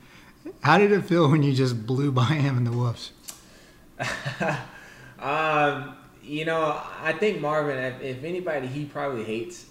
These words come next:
Speaker 2: seeing next to going into a set of whoops is probably me, 'cause, uh, he knows I'm just gonna give it everything I got to, to get through him. But,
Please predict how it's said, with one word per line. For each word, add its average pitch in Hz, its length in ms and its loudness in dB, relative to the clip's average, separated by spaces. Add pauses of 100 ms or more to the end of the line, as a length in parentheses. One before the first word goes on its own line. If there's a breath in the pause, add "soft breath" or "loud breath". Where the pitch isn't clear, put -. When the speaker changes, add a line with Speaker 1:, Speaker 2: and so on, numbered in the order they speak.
Speaker 2:
seeing 117 320 -12
next 113 280 -10
to 117 100 -8
going 110 300 -10
into 107 280 -10
a 98 60 -10
set 101 220 -10
of 95 80 -10
whoops 95 200 -10
is - 60 -20
probably 87 300 -14 (120)
me, 95 140 -20 (140)
'cause, 110 340 -8
uh, 101 540 -8
he 123 120 -8
knows 104 360 -10
I'm 104 180 -12
just 98 160 -14
gonna 98 140 -10
give 95 220 -10
it 95 100 -10
everything 92 380 -14
I 90 120 -14
got 95 300 -14
to, 92 80 -18
to 95 220 -20
get 95 260 -14
through 98 160 -14
him. 90 180 -16
But, 101 300 -12